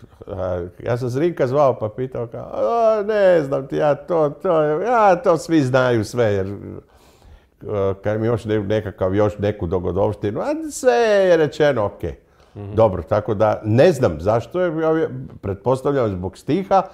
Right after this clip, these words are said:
Speaker 1: a može biti da se ne bi ljudi skupljali.
Speaker 2: Da ne bi ljudi išli u Monše Pijade
Speaker 1: Pa da.
Speaker 2: četrdeset šest, vidi di je, da.
Speaker 1: Pa ne, ali, ali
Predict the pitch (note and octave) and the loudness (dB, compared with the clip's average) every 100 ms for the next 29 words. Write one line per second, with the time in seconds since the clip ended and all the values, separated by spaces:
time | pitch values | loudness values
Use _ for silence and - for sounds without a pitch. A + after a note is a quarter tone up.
0 | - _ G2 G#2+ E3+ E3+ E3 F#3 F3 F3+ | -20 _ -4 0 2 2 0 0 0 -2
1 | F3+ F3+ F3 F#3 F#3 D#3 - E3+ C#3+ F#2 | -2 -4 -2 0 -2 -2 -4 -4 -4 -6
2 | D#2 A#2+ C#3 C#3+ D3 D3+ C#3+ D3 C#3 B2 | -4 -6 -4 -4 -4 -4 -6 -6 -8 -8
3 | C3+ C#3 B2 B2 B2 B2+ F3 D#3 A#2 E3 | -10 -10 -8 0 0 4 4 4 2 -4
4 | C#3+ A#2+ B2+ B2+ G#2+ A2+ G#2+ A2 G#2 C3+ | -6 -6 -8 -8 -8 -8 -8 -4 -2 2
5 | G#3 F#3+ F3+ D3+ D#3+ D3 | 4 4 4 2 2 0